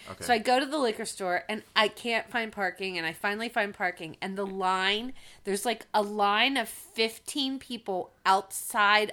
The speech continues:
Speaker 2: of the liquor store, and I was like, "Oh my God." And I thought, "Well, actually, this is pretty good because, like, they're showing precaution." So I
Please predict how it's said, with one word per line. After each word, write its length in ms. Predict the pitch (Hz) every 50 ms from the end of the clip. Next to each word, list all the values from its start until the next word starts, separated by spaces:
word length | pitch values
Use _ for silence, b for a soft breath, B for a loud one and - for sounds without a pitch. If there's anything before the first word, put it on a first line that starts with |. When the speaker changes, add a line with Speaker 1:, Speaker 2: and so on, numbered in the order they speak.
| -
Speaker 2:
of 220 | - 196 190 180 160
the 80 | 190 190
liquor 280 | 185 233 254 254 226
store, 260 | 196 - - - 175 165
and 100 | 165 143
I 60 | 151
was 160 | 170 175 -
like, 140 | 170 185 - -
"Oh 80 | 226
my 140 | 247 269 262
God." 320 | 269 294 320 285 196 175 185 B B B B B B B B B B _
And 120 | - 294
I 60 | 311 302
thought, 240 | 302 330 302 294 294
"Well, 100 | 370 440 466 494
actually, 240 | - - - 381 349
this 200 | 359 415 415 -
is 120 | 523 508
pretty 260 | - - 392 339 302
good 200 | - 359 381 277
because, 320 | 254 269 - 262 277 247 247
like, 300 | 269 254 247 - 220 -
they're 160 | 254 254 262
showing 680 | - - - 254 247 240 240 233 226 226 226 220 214 - _ _ _
precaution." 960 | - - 214 - - - 320 359 440 480 - - - 220 175 180 214 254 320 339 B B B B B B B
So 200 | - - 269 - -
I 200 | - 330 415 480